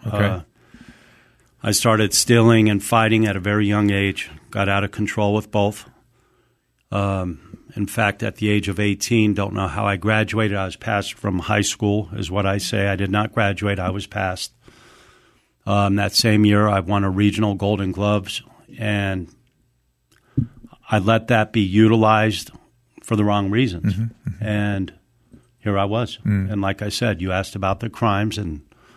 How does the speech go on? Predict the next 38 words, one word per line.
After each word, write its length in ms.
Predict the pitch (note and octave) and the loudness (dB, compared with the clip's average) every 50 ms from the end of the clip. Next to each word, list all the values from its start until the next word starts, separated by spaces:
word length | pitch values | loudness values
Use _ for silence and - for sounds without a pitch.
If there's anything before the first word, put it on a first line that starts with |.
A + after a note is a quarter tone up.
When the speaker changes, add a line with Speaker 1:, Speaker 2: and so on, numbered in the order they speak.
| _ _ _ _ _ _ - - | _ _ _ _ _ _ -10 -2
Speaker 2:
kidnappings, 680 | - G#2+ F#2+ F#2+ G2+ G2 F2+ - G#2+ G#2 F#2+ F#2 E2+ | 0 2 2 4 4 2 2 0 -2 -2 -2 -2 -2
extortions, 680 | F#2 E2+ - - - A2 G2 G2+ G2 - - A2 G#2+ G2 | -6 -8 -10 -8 -4 -2 -2 -2 -2 -2 -2 -2 0 0
Speaker 1:
Mm. 40 | G2 | 0
Speaker 2:
et 80 | F#2 F2+ | 0 -2
cetera. 480 | - A#2 G#2 G2 - - A2+ G#2+ F#2 - _ _ _ _ _ _ _ - _ _ _ _ _ _ _ _ _ - _ - - | -2 0 0 0 0 -2 -2 -2 -2 -6 _ _ _ _ _ _ _ -20 _ _ _ _ _ _ _ _ _ -20 _ -6 0
I 120 | G2 G2 F#2 | 0 2 2
had 180 | F#2+ A2 G2+ | 2 2 2
no 160 | G2 G2+ G#2 | 4 4 4
real 280 | G#2 G2+ G#2+ A2 A2 A2 | 4 6 6 4 4 4
goals 340 | G#2 A2 G#2 G#2+ G#2 E2+ G2 | 2 2 2 2 2 0 0
in 100 | G2+ G2 | 0 0
life. 340 | F#2+ F#2+ G#2 G#2+ - - - - _ _ _ _ _ _ _ _ _ _ - | 0 0 -2 -4 -6 -12 -20 -20 _ _ _ _ _ _ _ _ _ _ 0
Had 200 | A#2+ A2+ G#2+ F#2 | 2 2 4 4
none, 180 | F#2+ A2 B2+ B2+ | 4 4 6 4
in 120 | G#2+ F2+ | 4 0
fact. 380 | - - F#2+ F2 D#2+ - _ - - _ _ _ _ _ _ _ _ _ _ _ _ _ _ _ _ _ _ _ _ - | -2 -4 -6 -6 -6 -10 _ -20 -20 _ _ _ _ _ _ _ _ _ _ _ _ _ _ _ _ _ _ _ _ -2
And 220 | A2+ G#2 G#2 G#2 | 0 2 2 4
I 80 | G#2 G#2 | 2 2
was 200 | G2+ G2+ G2 - | 2 0 0 -2
seeing 360 | - - B2 B2 C3+ C3+ A#2 | 0 2 4 6 6 6 4
that 260 | G#2 G2 G2 G#2 - | 4 2 0 -2 -4
with 180 | - A2 - - | -6 -6 -4 -4
a 40 | G2+ | -2
lot 220 | F#2+ G#2 G#2 G#2 | 2 2 2 2
of 40 | F#2+ | 2
the 80 | G#2 G2 | 2 2
young 260 | G2 G#2+ G#2 G2+ G2+ | 4 4 4 4 2
guys 320 | G#2 G2 F#2+ G2 G2 E2 | 2 2 2 2 0 0
I 100 | F#2 F2+ | -2 -2
was 220 | F#2+ F#2+ F#2+ F2 G2+ | -2 -2 -4 -4 -4
in 120 | F#2 F2 | -6 -4
prison 400 | - - C3 D3+ B2+ B2 G2 E2+ | 0 2 2 4 4 4 2 2
with. 240 | E2 E2 - - - - - - - - | 0 -6 -12 -16 -20 -20 -20 -20 -10 -4
No 220 | - G2+ G2 G2+ | 0 2 2 2
goals. 500 | F#2+ - G#2 A#2+ C#3 C#3 G#2 - - - - _ _ _ _ _ _ _ _ _ _ _ _ _ _ _ _ _ _ _ _ _ _ _ _ _ _ _ _ _ _ _ _ _ _ _ _ - | 2 2 2 2 2 -2 -6 -8 -12 -16 -18 _ _ _ _ _ _ _ _ _ _ _ _ _ _ _ _ _ _ _ _ _ _ _ _ _ _ _ _ _ _ _ _ _ _ _ _ -6
So 400 | - - B2 A#2+ A#2 A#2 A2+ A2 | -2 2 4 6 6 6 6 4
Speaker 1:
But 180 | A#2+ C3+ - - | 2 0 0 0
I'm, 140 | A2+ B2 | -2 -2